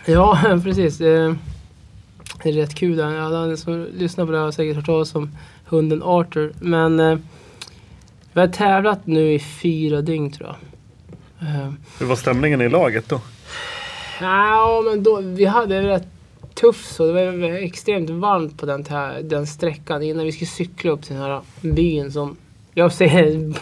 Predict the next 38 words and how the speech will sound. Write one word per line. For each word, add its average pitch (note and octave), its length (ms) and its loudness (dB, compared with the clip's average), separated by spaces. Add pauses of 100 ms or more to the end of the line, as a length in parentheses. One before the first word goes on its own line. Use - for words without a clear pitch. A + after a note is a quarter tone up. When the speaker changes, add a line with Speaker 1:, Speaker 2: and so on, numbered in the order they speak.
(120)
Speaker 1:
<laughs> - 220 -18
jag, F3 260 4 (140)
jag F#3 160 4
säger E3+ 260 6
att D#3 140 0
det D#3 80 4
är, D3 220 2
eh, C#3+ 120 0 (580)
slutet D#3 480 2
på F#3 80 2
Anderna, G3 520 6
men, D#3+ 420 4
men, D#3+ 260 0
men E3+ 100 4
det E3+ 80 6
är D#3+ 120 6
det D#3+ 60 6
väl D3 100 0
kanske D3 220 -4
inte D3 140 -2
riktigt. C#3+ 160 -2
Vi D#3 40 2
hade D#3 120 4
kommit D3+ 480 2
rakt C#3+ 360 -2
en E3 280 -10
bra C#3+ 160 -2
bit C#3+ 200 -6
in D3 60 0
i C#3+ 60 2
djungeln, D3 340 2
men C#3 120 0
vi D3 100 4
var C#3+ 120 2
uppe C#3+ 180 -6
på D3+ 120 -6
en D3 140 -8 (120)
hög D3+ 440 4